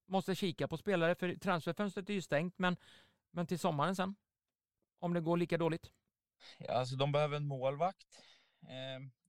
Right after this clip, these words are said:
Speaker 2: men nu ska jag inte klandra Somea, eh, för den här förlusten, för det
Speaker 1: Nej.
Speaker 2: tycker jag absolut inte det. Men tidigare så, så jag tycker inte att hon är, eh, redo än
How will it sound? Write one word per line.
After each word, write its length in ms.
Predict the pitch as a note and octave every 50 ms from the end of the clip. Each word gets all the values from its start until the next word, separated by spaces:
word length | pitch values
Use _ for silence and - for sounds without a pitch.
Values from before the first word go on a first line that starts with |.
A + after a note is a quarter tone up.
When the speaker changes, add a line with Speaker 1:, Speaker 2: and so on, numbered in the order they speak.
| _ _ _ _ _
Speaker 2:
men 260 | - B2 C#3 C3+ C#3+
nu 120 | D3 D3+
ska 160 | C#3+ - - D#3
jag 60 | D3
inte 120 | C3 -
klandra 460 | - - D3 C3+ C3+ C3 C3 B2 C3
Somea, 600 | B2 - C3+ C3 C3 B2 A2+ A2+ B2+ C#3+ C#3+ C#3 C3
eh, 760 | B2+ B2+ B2 - - - - - D2 - - - B1 - - - -
för 180 | - - C3 B2+
den 100 | B2+ C3
här 200 | C#3+ F3+ F3 D3+
förlusten, 520 | - - A2+ G#2 F2+ - _ - F#2 G#2+
för 100 | - C#3+
det 80 | C#3+ C#3+
Speaker 1:
Nej. 100 | C#3 C#3+
Speaker 2:
tycker 140 | D3+ - C#3
jag 40 | B2+
absolut 400 | - - C#3+ C3+ D3 D3 - -
inte 220 | A2 G2+ - -
det. 160 | - - C3 -
Men 180 | A#2+ A#2+ A#2+ A#2
tidigare 540 | - C#3+ C#3 C3 C#3+ D#3 D#3 D3 C#3 C3 - _ _ _ _ _ _ _ _ _ _ -
så, 320 | - C#3+ C3 C3 B2 -
så 400 | - - - C3+ B2+ B2 A#2+ A#2+ A2
jag 120 | A#2 C#3 -
tycker 240 | - D3 - - C#3+
inte 220 | C#3 A#2+ - C3
att 100 | B2+ -
hon 180 | - B2+ B2 A#2+
är, 320 | A#2 A2+ A2+ A2+ A2 G#2+
eh, 560 | G#2+ G#2+ G#2+ G#2+ A2 A2 G#2+ A2 A2 - A#2+
redo 320 | C3 C#3 B2+ A#2 A#2 C3 D3+
än 320 | C#3 B2 B2 C#3+ E3+ F3